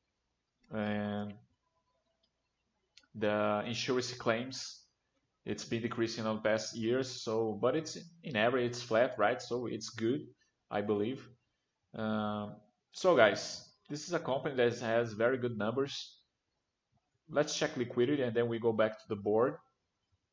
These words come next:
Very good free float here, no problems here.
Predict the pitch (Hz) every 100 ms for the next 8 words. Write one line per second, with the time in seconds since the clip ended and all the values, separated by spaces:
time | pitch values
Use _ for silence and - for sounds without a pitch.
0 | _ _ _ _ _ _ _ _ _ _
1 | _ _ _ _ _ _ _ _ _ _
2 | _ _ _ - 110 123 127 123 120 135
3 | 123 - 139 143 131 143 143 123 120 120
4 | 117 131 147 - 147 165 165